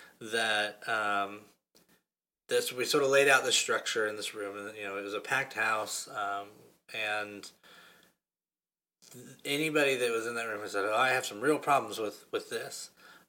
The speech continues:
uh, were probably all over sixty-five. Uh, and I said, "Anyone in this room who's a student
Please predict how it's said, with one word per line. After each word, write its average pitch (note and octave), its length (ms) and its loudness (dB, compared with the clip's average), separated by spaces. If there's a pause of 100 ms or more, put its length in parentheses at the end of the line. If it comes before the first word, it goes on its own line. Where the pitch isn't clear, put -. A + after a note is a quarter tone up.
uh, G2+ 320 0 (180)
were G#2 220 0
probably G#2+ 360 0
all A2+ 180 2
over A2 200 -4
sixty-five. - 840 -6 (680)
Uh, G2+ 400 0 (120)
and G2+ 100 -4
I G#2+ 80 -4
said, G#2 440 0 (480)
"Anyone D3 420 2
in C3 120 0
this A#2+ 220 -4
room G#2+ 220 -4
who's G#2 140 -8
a G2+ 80 -4
student A#2+ 480 -8